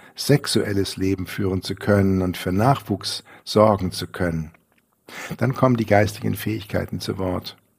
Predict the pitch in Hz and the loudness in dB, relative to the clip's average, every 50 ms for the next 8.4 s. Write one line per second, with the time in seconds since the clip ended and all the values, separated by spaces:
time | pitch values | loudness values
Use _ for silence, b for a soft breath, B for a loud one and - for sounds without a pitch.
0 | _ _ _ _ _ _ _ _ _ - - - - 92 92 90 90 87 - - | _ _ _ _ _ _ _ _ _ -8 -6 -4 -4 -2 -2 -2 -2 -2 -2 -2
1 | 92 87 87 92 87 92 113 113 113 - 110 110 104 98 - - 98 - - 98 | -2 2 2 2 2 2 0 0 0 -2 -4 -4 -4 -4 -4 -4 -4 -2 -2 0
2 | 95 92 92 92 90 90 90 87 B B B B B B B B - - 98 98 | 0 2 2 2 0 0 -2 -4 B B B B B B B B -6 -4 -2 0
3 | 95 92 95 92 95 92 92 - - 123 123 120 110 127 - 107 98 104 104 101 | 0 2 2 4 4 4 2 2 2 2 2 4 4 2 2 2 2 2 4 4
4 | 107 107 101 104 92 - - 98 101 - - 98 95 92 92 90 90 90 90 87 | 4 4 4 2 -2 -4 -8 -10 -8 -6 -4 -2 0 0 0 0 0 -2 -2 -4
5 | 85 - B B B B B B B B B B - 107 101 - - 107 101 110 | -6 -10 B B B B B B B B B B -2 0 2 4 4 4 6 6
6 | 101 98 98 98 98 95 90 98 101 104 113 117 107 113 113 107 104 - - 90 | 6 6 6 4 4 4 4 6 8 8 8 8 8 6 6 4 4 0 0 2
7 | 92 98 104 104 107 107 107 104 104 101 - - 104 - - - 98 95 90 92 | 2 4 4 4 4 4 4 2 2 0 -2 -4 -8 -8 -8 -6 -4 -2 -2 -2
8 | 90 87 90 90 90 90 90 - | -2 -2 -2 -2 -4 -4 -6 -8